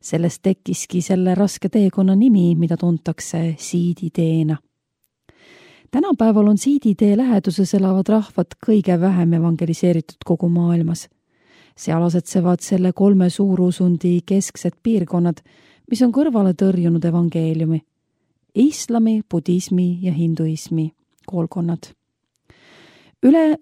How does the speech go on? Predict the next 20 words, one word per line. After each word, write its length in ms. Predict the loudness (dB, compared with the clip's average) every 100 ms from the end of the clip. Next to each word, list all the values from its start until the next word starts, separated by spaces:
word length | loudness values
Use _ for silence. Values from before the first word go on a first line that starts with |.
| -2
üheksakümne 580 | -2 -2 -2 0 0
protsendi 760 | 0 -2 -2 0 2 2 0 0 2
veel 260 | 2 2 2
evangeliseerimata 1120 | 0 0 0 -2 0 0 2 0 -2 -2 0
rahvusrühmadest 1120 | 0 -2 -4 0 0 0 -2 0 -2 -4 -18 -8
elab 280 | -4 -4 -4
siiditee 560 | -4 -4 -4 -4 -2 0
piirkonnas 720 | 0 0 0 -2 0 -4 -10 _ _ _
ja 100 | -6
Hiina 380 | -4 -4 -2 0
ümbruses. 580 | 0 -2 -6 -12 -14 -16 _ _ _ _ _ _ _ -2
Inimkonnast 680 | 2 2 2 0 0 -2
kaks 340 | -4 -4 -2 2
miljardit 720 | 4 4 2 0 -4 -8 -10 -6
elab 320 | -4 -2 -2
ja 80 | -2
sureb 400 | -2 -2 -2 -4
selles 240 | -6 -4
piirkonnas 680 | -4 -2 -2 -2 -2 -2 -6
täielikult 540 | -4 -2 -2 -2 -6